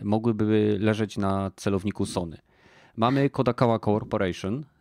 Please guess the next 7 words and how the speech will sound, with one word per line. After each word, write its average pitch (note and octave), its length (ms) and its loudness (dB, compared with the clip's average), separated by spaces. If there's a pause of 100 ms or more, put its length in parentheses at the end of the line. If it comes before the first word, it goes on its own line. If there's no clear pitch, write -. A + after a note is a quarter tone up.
czyli G#2 520 -2
między A2 300 -2
innymi G#2+ 280 0
jest G#2 160 -2
tam G2 140 -4
From A2 220 -2
Software G#2 600 -2